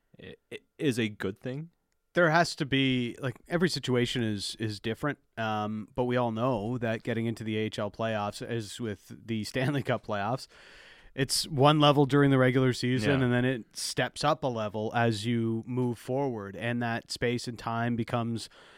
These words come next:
Speaker 2: a little bit less available to you, and those little details start to matter that much more in those games,
Speaker 1: Mm-hmm.
Speaker 2: and that's, those are the habits, the details, the things, the, the trendy words that this organization as a whole has been trying to hammer home.
Speaker 1: Yeah,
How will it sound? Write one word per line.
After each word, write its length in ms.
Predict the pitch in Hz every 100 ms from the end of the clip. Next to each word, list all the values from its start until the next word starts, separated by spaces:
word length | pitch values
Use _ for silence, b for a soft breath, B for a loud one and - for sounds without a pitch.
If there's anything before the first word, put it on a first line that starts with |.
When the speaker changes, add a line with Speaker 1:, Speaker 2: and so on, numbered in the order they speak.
| b -
Speaker 2:
a 80 | 131
little 220 | 135 131
bit 160 | 135
less 240 | 127 127 135
available 640 | 127 135 143 139 127 113
to 200 | 104 123
you, 360 | 113 110 110 110
and 560 | 127 120 117 117 120 143
those 240 | 139 135
little 180 | 139 131
details 580 | 113 143 151 147 139 131
start 220 | - 131
to 100 | -
matter 480 | 127 123 127 135 131
that 280 | 120 127 123
much 260 | 127 123
more 420 | 131 151 175 160 151
in 180 | 131
those 280 | 120 117 113
games, 400 | - 110 110 117
Speaker 1:
Mm-hmm. 80 | 120
Speaker 2:
and 80 | 120
that's, 400 | 135 131 - - B B B B B B B B B _ _ _
those 160 | 151 147
are 20 |
the 140 | 135 117
habits, 560 | 160 160 160 170 -
the 120 | 143
details, 640 | 123 160 170 165 160 156 131
the 80 | 131
things, 500 | 165 156 147 127 123
the, 300 | 139 135 135
the 140 | 131
trendy 420 | - 160 160 147
words 540 | 123 151 185 131 135 123
that 120 | 123
this 180 | 139 139
organization 680 | 135 123 113 110 123 -
as 120 | 117 104
a 20 |
whole 300 | - 165 127
has 100 | 107
been 120 | 113
trying 200 | 117 113
to 80 | 104
hammer 240 | 113 104
home. 340 | 101 131 90 -
Speaker 1:
Yeah, 300 | 180 214 113